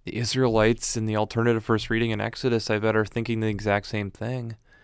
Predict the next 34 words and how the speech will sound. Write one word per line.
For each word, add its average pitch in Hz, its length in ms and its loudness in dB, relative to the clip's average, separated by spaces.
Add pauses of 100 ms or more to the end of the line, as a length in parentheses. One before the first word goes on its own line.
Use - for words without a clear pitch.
(180)
"Why 117 680 -4
does 120 220 0
it 131 100 2
have 120 220 0
to 113 80 -6
be 117 140 0
this 110 220 -2
way? 101 120 -2
Why 117 320 2
do 151 80 2
we 143 80 4
have 131 100 2
to 117 100 0
wander 117 420 2
around 104 220 0
the 104 80 -6
desert 92 440 -6 (120)
with 110 300 -2
these 107 360 -6
couple 123 420 2
leaders 110 480 2
and 107 140 -2
we're 104 120 0
trying 117 340 2
to 117 60 0
follow 110 340 4
God? 107 380 4
And 104 140 -4
yeah, 113 260 4
he 110 140 0
delivered 113 420 4
us 110 160 2
from 110 280 -4
the 107 200 -2